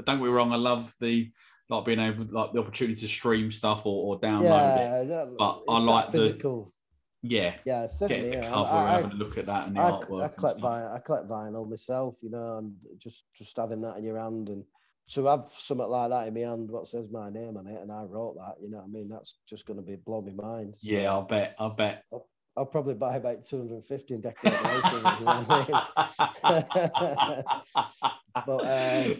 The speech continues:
Speaker 2: yeah,
Speaker 1: Love
Speaker 2: it's,
Speaker 1: it.
Speaker 2: it's, it's, like I say, we're just normal lads. We're, we're not musicians, never have been musicians, but we've got, we can write good tunes, you know what I mean? And, uh, it baffles me, though, how, how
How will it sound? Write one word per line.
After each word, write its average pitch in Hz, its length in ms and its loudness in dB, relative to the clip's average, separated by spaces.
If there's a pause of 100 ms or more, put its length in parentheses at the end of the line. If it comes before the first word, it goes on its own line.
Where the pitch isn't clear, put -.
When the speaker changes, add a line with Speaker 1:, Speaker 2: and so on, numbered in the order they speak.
Speaker 2:
yeah, 202 140 8
Speaker 1:
Love 165 240 8
Speaker 2:
it's, 160 160 -2
Speaker 1:
it. 160 80 -6
Speaker 2:
it's, - 420 -10
it's, 143 380 -6 (160)
like 185 160 0
I 143 40 -2
say, 185 280 -2
we're 165 120 0
just 175 240 -6
normal 120 340 -2
lads. 147 340 0
We're, 156 160 -6
we're 143 120 -2
not 147 200 -2
musicians, 131 840 -8 (320)
never 143 200 -4
have 170 160 -4
been 143 160 -4
musicians, 110 640 -8
but 117 200 -4 (760)
we've - 180 -18
got, - 240 -8
we 127 80 -14
can 131 160 -12
write 131 260 -8
good 123 120 -12
tunes, 151 380 -6
you 123 60 -10
know 127 120 -6
what 127 160 -6
I 139 40 -4
mean? 98 420 -8 (800)
And, 104 600 -4
uh, - 20 -12 (400)
it 135 240 -6
baffles 180 500 -2
me, 139 180 -2
though, 117 180 -2
how, 120 520 -4
how 120 120 -4